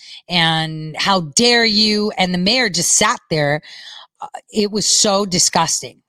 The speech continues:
I was like, "Who, who voted?" I saw when they were voting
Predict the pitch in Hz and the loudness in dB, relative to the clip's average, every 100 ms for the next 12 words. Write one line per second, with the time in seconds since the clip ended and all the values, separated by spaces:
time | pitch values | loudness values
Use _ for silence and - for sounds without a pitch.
0 | _ 185 202 214 190 185 - _ _ _ | _ 0 2 0 0 0 -2 _ _ _
1 | _ _ _ _ _ _ _ - 151 339 | _ _ _ _ _ _ _ -4 0 2
2 | 403 - _ - - 320 277 254 349 233 | 2 0 _ -4 0 0 2 2 2 -2
3 | - 190 - 262 330 381 208 - - - | -2 -2 0 2 4 4 2 -2 -18 -8
4 | 196 208 190 180 151 139 170 185 240 269 | -4 0 0 0 -2 0 0 0 -2 -2